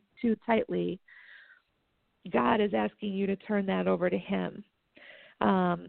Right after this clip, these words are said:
if you do that, you will experience peace. You will have less stress, less anxiety. Um, and anxiety is, goes right along with depression.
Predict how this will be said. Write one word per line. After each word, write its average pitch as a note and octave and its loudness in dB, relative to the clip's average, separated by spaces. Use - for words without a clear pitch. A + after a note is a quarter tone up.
if A#3+ 4
you A3+ -2
do A#3+ 0
that, G3+ -2
you G3+ -2
will G3+ 2
experience G3 -4
peace. A3+ -2
You G#3 0
will G3 2
have F#3+ -4
less G#3 -2
stress, G#3 -2
less G#3 -2
anxiety. G#3 -2
Um, G3 0
and G3 -2
anxiety G#3 2
is, F#3+ -4
goes G3+ 2
right G3 2
along A3 2
with A3+ -6
depression. A3 -4